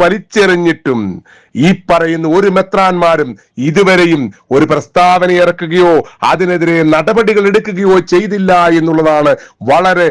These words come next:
ഭീകരമായ അവസ്ഥ. ഇവിടെ നമുക്കറിയാം വിശ്വാസികളുടെ രോഷത്തിലാണ്, എന്നാൽ മെത്രാന്മാർ ഉറക്കത്തിലാണ്.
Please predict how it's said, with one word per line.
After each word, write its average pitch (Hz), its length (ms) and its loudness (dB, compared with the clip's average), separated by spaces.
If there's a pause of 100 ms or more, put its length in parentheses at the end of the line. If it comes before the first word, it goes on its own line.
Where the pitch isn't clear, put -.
(280)
ഭീകരമായ 175 840 2 (140)
അവസ്ഥ. 165 280 -6 (520)
ഇവിടെ 185 260 0
നമുക്കറിയാം 180 560 0 (380)
വിശ്വാസികളുടെ 220 880 0
രോഷത്തിലാണ്, 175 680 0 (440)
എന്നാൽ 165 260 2 (340)
മെത്രാന്മാർ 165 640 0 (340)
ഉറക്കത്തിലാണ്. 165 800 0